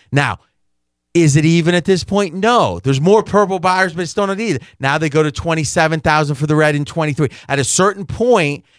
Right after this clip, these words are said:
it's gonna be the action that they want, in this case, the sales they want,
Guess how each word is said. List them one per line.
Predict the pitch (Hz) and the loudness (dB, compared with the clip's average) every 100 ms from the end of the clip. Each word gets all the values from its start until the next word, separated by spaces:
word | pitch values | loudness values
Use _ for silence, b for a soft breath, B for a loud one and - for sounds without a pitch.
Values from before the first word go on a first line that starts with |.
| _ | _
it's | 160 143 | -2 0
gonna | 180 170 | 0 0
be | 156 156 | 2 2
the | 160 | 2
action | 139 147 165 - 185 | 0 -4 -4 -4 -4
that | 170 | -2
they | 160 170 | -2 0
want, | 156 143 | 2 2
in | 127 | 0
this | 127 | 0
case, | - 143 147 | 0 0 -2
the | |
sales | 147 160 151 135 | -4 0 0 0
they | 131 | -2
want, | 117 107 107 | -2 -2 -4